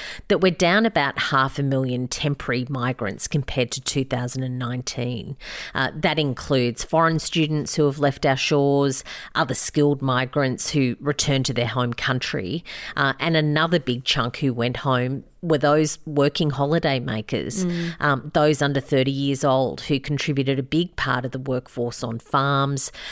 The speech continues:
Speaker 1: uh, and some remote and regional economies.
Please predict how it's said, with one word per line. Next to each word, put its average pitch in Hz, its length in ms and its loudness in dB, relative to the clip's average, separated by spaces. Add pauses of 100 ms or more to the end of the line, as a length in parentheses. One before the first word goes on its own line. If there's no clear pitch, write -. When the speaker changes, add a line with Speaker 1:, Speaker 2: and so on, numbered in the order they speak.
(120)
Speaker 1:
uh, 143 200 2
and 147 200 0
some 135 300 2
remote 131 320 2
and 135 180 -4
regional 139 480 -2
economies. 120 760 -4